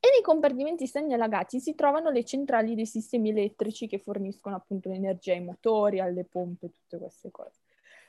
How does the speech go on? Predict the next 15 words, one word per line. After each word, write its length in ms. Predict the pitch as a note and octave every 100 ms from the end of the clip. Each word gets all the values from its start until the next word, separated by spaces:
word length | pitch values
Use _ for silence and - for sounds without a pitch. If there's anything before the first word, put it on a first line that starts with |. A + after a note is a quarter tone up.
| _ _ _
A 120 | D5 -
quel 260 | C#5+ F#4
punto 420 | - F#4+ D#4 A#3+
Schettino 720 | B3 - - D#4 - - G#3+
chiede 340 | G#3 - F4 F#4+
al 140 | E4+
direttore 600 | A#3+ C4 C4 - C#4 D4
di 120 | A#3
macchina, 560 | A#3+ G#3 F#3+ - - G#3
che 140 | G3+
sta 240 | G#3+ - A#3
dall'altra 640 | G3+ G#3 B3+ E4 E4 C4
parte 420 | A3+ G#3+ G3+ - G#3
della 380 | G3+ G3+ G3
nave, 520 | G3 F#3 F#3 F#3 F#3+